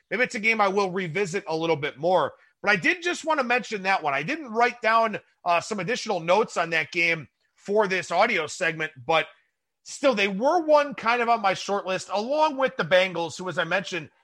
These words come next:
have a top ten defense per Pro Football Focus. Joey Burrow looks pretty good when he's got time to throw. Colts still have all those injury,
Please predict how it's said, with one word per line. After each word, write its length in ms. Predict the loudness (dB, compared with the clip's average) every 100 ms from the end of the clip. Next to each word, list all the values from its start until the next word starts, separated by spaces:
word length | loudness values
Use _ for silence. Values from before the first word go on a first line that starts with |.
| _
have 160 | -2 0
a 80 | 4
top 280 | 4 4
ten 220 | 4 -2 0
defense 420 | -6 -4 -6 -6
per 160 | 0 2
Pro 240 | 4 2
Football 400 | 2 -2 0 0
Focus. 460 | 2 0 -2 -4 -8
Joey 260 | -2 0 0
Burrow 340 | 2 4 4
looks 300 | 2 -4 -6
pretty 280 | -6 -4 -2
good 360 | 2 4 4 0 _ _
when 120 | -10
he's 180 | -8 0
got 260 | 2 2
time 240 | 2 2 2
to 80 | -6
throw. 440 | -4 0 2 0 -6 _ -6
Colts 320 | -2 0 -2
still 240 | -6 0
have 140 | 2 4
all 100 | 2
those 220 | 0 -4
injury, 360 | -6 -4 -8